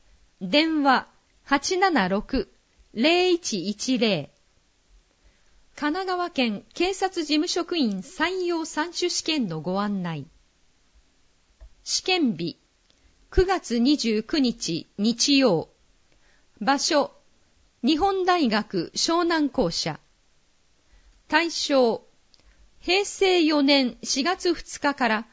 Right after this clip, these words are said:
平成八年四月一日までに生まれた人。採用人数、十人程度を予定。採用時期、原則として四月以降。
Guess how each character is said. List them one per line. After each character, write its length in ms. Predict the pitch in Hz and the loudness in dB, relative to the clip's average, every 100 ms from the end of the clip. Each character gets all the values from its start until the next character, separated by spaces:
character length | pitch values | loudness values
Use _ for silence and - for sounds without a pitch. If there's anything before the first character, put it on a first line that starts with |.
| _ _ - | _ _ -6
平 240 | 330 381 | -2 0
成 300 | 381 403 370 | 0 0 2
八 340 | 294 311 - 311 | 2 -2 -2 0
年 320 | 220 175 - _ _ | 0 -2 -10 _ _
四 200 | - 302 | -4 0
月 280 | 359 381 349 | 0 0 -2
一 260 | - 359 359 | 2 2 2
日 280 | 381 - 262 | 0 0 0
ま 100 | 185 | 0
で 140 | 170 | -2
に 120 | 170 | -4
生 100 | 196 | -2
ま 120 | 233 233 | 0 -2
れ 120 | 233 | -2
た 100 | 196 | -4
人。 380 | 151 - 156 - _ _ _ _ _ _ _ _ _ _ _ _ | -6 -6 -6 -6 _ _ _ _ _ _ _ _ _ _ _ _
採 420 | - 349 392 381 | -4 0 0 2
用 200 | 381 359 | 2 2
人 300 | 311 294 220 | 4 4 2
数、 320 | - 160 143 - _ - - _ _ _ | 0 -6 -6 -12 _ -20 -20 _ _ _
十 260 | 175 302 392 | -2 2 2
人 240 | 403 392 | 0 -2
程 240 | 381 370 285 | 0 0 2
度 160 | 170 | 0
を 80 | 151 | -2
予 180 | 170 165 | -2 -4
定。 420 | - 196 156 - _ _ _ _ _ _ _ _ _ _ - | -2 -2 -2 -6 _ _ _ _ _ _ _ _ _ _ -12
採 400 | - 339 370 359 | -2 0 2 2
用 240 | 339 320 | 2 0
時 200 | 226 269 | -2 -4
期、 220 | 170 139 _ _ _ _ _ _ _ _ _ 202 | -6 -12 _ _ _ _ _ _ _ _ _ -2
原 200 | 285 392 | 0 0
則 300 | - 370 - | -2 -2 0
と 140 | 349 | -2
し 160 | - - | -2 0
て 240 | 262 202 | 0 0
四 180 | - - | -4 -2
月 320 | 320 349 339 | -2 -2 -4
以 140 | 226 247 | -4 -6
降。 400 | - 165 131 | -4 -4 -4